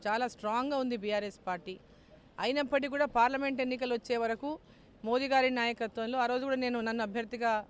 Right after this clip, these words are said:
ఆ, భారతీయ జనతా పార్టీ ప్రకటించింది. తక్కువ వ్యవధిలోనే పెద్ద ఎత్తున పాలమూరు జిల్లా ప్రజలందరూ కూడా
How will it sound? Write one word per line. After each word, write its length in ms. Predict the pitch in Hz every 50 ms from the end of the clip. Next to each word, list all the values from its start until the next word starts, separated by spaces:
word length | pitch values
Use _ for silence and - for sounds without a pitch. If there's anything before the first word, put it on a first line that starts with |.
| - -
ఆ, 220 | - 202 202 202 190
భారతీయ 360 | 180 196 214 214 208 233 233
జనతా 280 | 214 220 214 214 226
పార్టీ 280 | 214 190 208 202 196 -
ప్రకటించింది. 720 | - - 190 185 208 196 226 214 208 - 214 220 247 294 - - - - - - - - - - -
తక్కువ 240 | 233 233 - 320 311
వ్యవధిలోనే 800 | 311 294 285 277 269 277 269 277 269 269 285 277 254 240 240 254 - - - - - - - - -
పెద్ద 200 | 226 240 233 311
ఎత్తున 560 | 320 294 277 - - 277 277 269 262 254 233 - - - - - -
పాలమూరు 400 | 214 226 247 254 254 254 247 247
జిల్లా 300 | 214 226 233 233 240 226
ప్రజలందరూ 600 | 220 - 214 220 233 233 226 233 247 269 269 269
కూడా 340 | 240 254 254 247 226 214